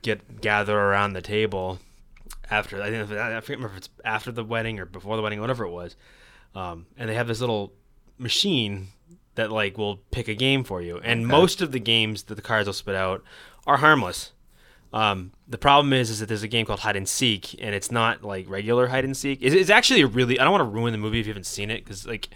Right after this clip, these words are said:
Speaker 2: Yeah.
Speaker 1: it is a really good, it's actually a really <laughs> good
Speaker 2: Is
Speaker 1: movie.
Speaker 2: that Blumhouse?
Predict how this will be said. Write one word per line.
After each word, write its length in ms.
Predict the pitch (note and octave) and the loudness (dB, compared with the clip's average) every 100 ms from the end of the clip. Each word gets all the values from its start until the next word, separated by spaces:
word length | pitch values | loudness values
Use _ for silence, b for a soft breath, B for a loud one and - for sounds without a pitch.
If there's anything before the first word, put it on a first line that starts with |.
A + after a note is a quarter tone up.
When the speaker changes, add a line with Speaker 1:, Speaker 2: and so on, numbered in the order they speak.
| - | -2
Speaker 2:
Yeah. 160 | A2+ - - | -2 -2 4
Speaker 1:
it 100 | C3+ | 8
is 100 | D#3 | 8
a 60 | |
really 280 | B2+ C3+ C3 | 8 6 6
good, 220 | A#2+ A#2 | 6 6
it's 120 | B2 F#3 | 6 4
actually 240 | F#3+ D#3+ | 6 4
a 20 | |
really 240 | G#2+ A2 B2 | 2 0 0
<laughs> 120 | - | 0
good 140 | B2+ | 0
Speaker 2:
Is 100 | A#2+ | 0
Speaker 1:
movie. 200 | B2+ B2 | 4 4
Speaker 2:
that 60 | B2 | 4
Blumhouse? 560 | A2 C3+ E3 D#3+ - | 2 0 -2 -4 -10